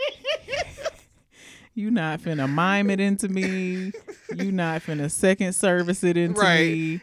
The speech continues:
Speaker 1: It ain't gonna work, bro.
Speaker 2: <laughs>
Speaker 1: Like, we, we'll try again next week. It's not, it's not the last Sunday ever.
Speaker 2: And that's why I appreciate churches who have, um,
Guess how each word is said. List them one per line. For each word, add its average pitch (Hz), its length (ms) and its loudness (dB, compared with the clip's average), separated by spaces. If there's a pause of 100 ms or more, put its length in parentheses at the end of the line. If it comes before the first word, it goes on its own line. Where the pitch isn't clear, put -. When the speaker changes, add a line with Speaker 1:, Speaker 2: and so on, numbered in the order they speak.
Speaker 1:
It 247 180 0
ain't 214 180 4
gonna 165 200 2
work, 196 340 2
bro. 196 440 2
Speaker 2:
<laughs> - 40 -2
Speaker 1:
Like, 220 520 2 (600)
we, 208 240 -8
we'll 269 160 -2
try 277 280 2
again 285 240 -2
next 294 240 0
week. 311 440 -6
It's 254 220 -4
not, 254 280 6
it's 196 460 -4
not 254 160 0
the 262 80 -2
last 220 320 2
Sunday 208 440 0
ever. 196 420 -2 (100)
Speaker 2:
And 160 120 -2
that's 196 140 2
why 202 140 0
I 165 40 0
appreciate 156 500 -6
churches 151 360 -8
who 143 140 -6
have, 143 540 -8
um, 139 460 -8